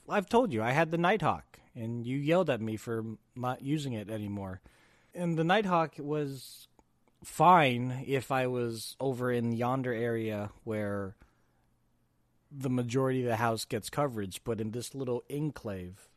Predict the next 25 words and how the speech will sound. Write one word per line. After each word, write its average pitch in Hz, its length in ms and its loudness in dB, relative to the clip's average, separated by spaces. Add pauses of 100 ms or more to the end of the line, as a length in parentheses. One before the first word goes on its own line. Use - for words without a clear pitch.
(1000)
uh, 104 320 -14
again, 113 400 -2
if, 104 120 -6
if 120 220 -8
you 143 120 -2
come 139 240 -4
over 127 220 -2
and 107 140 -4
you 104 80 -4
see 123 220 -8
where, 110 180 -4
where, 107 280 -6
where 110 260 -6
I'm 107 120 -6
at, 110 280 -6
you'll 110 200 -4
understand. 101 600 -8 (180)
Uh, 101 100 -10 (100)
th-, 127 140 -8
it's, 127 320 -12
it's - 260 -10
literally 123 480 -4
a 92 60 -8
dead 110 240 -10
spot. - 420 -16